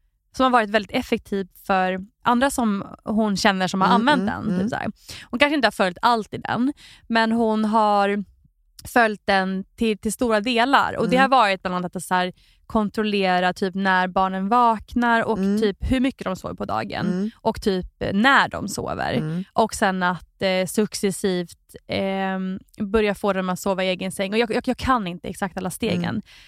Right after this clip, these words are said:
Speaker 1: Men hon, hon har, de har ju tre barn idag.
Speaker 2: Mm.
Speaker 1: Och den yngsta är ju typ, vad kan de vara, fem månader.
Speaker 2: Mm.
Speaker 1: Något sånt. Eh, och, eh,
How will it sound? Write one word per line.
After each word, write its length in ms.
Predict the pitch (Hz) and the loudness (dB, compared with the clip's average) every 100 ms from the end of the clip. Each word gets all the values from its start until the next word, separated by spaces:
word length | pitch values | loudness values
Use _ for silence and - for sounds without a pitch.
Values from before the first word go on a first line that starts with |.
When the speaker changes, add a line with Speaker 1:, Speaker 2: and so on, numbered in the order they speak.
| - - _ - | -20 -20 _ 0
Speaker 1:
Men 400 | 269 254 247 240 - | 2 4 2 0 0
hon, 200 | 240 254 - | 0 0 -2
hon 240 | 247 269 | 0 0
har, 80 | 262 | 2
de 180 | 269 269 | 2 2
har 60 | |
ju 60 | 240 | 0
tre 240 | - 214 190 | 0 -2 2
barn 200 | 240 214 | 2 0
idag. 280 | - 110 208 - | 0 -2 -2 -6
Speaker 2:
Mm. 260 | 175 175 - - | -4 -6 -10 -4
Speaker 1:
Och 200 | 220 - | -4 -2
den 100 | - | -2
yngsta 380 | 233 214 202 - | 0 -2 -2 -2
är 260 | 214 202 196 | 0 0 0
ju 420 | 196 190 190 190 | -2 -2 -2 -4
typ, 280 | - 208 - _ _ _ _ | -6 -10 -10 _ _ _ _
vad 120 | 226 214 | -8 -6
kan 80 | |
de 60 | 208 | -6
vara, 160 | - 202 - | -6 -8 -4
fem 160 | 226 | -2
månader. 520 | 202 196 208 - - 202 | -2 -4 -6 -8 -12 -8
Speaker 2:
Mm. 180 | 180 175 | -6 -4
Speaker 1:
Något 160 | 208 | -6
sånt. 240 | - - - - - - - | -8 -12 -14 -20 -20 -16 -4
Eh, 300 | 220 214 214 | -2 0 0
och, 420 | 233 226 _ - | -2 -2 _ -6
eh, 200 | 226 214 | -2 -2